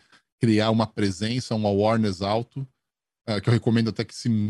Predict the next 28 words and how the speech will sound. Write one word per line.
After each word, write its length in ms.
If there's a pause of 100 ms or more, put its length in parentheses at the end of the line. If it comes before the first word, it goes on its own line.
(200)
seja 280
medido 440
por 160
Google 300
Trends, 540 (600)
porque 200
esse 260
não 120
vai 120
mentir 360
pra 140
ninguém, 440 (180)
não 100
vai 140
mentir 240
pro 160
marketing, 560
não 160
vai 120
mentir 280
pra 180
vendas, 480
não 60
vai 140
mentir 240
pra 120
ninguém. 380 (960)
Ahn, 540